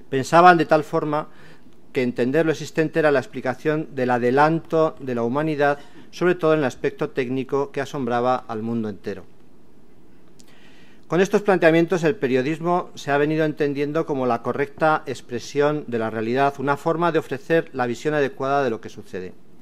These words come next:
Esta manera de explicar la tarea periodística con tintes científicos es la que está detrás del famoso adagio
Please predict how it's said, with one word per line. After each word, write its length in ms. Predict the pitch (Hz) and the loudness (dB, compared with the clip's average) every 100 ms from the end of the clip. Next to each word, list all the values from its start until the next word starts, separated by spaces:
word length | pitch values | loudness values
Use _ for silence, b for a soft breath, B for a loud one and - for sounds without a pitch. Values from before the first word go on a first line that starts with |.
| B B B B B B B | B B B B B B B
Esta 180 | 143 180 | 2 6
manera 280 | 175 180 185 | 8 8 8
de 40 | |
explicar 460 | 175 - 156 165 151 | 6 0 6 8 8
la 120 | 143 | 4
tarea 380 | 127 131 147 143 | 4 6 6 6
periodística 580 | 139 139 139 131 131 | 2 2 0 0 0
con 140 | 123 113 | -2 -4
tintes 400 | 127 123 127 120 | -4 -4 -4 -4
científicos 800 | - 110 - 139 117 120 127 - B B B | -4 -6 -6 -12 -8 -4 -4 -6 B B B
es 140 | 151 | 0
la 100 | 156 | 4
que 100 | 160 | 2
está 200 | 156 - | 2 2
detrás 320 | 156 156 151 147 | 4 4 2 2
del 100 | 131 | 2
famoso 480 | 127 135 131 143 | 0 -2 -2 -2
adagio 640 | 135 139 135 - 139 143 | 0 0 -4 -4 -2 -2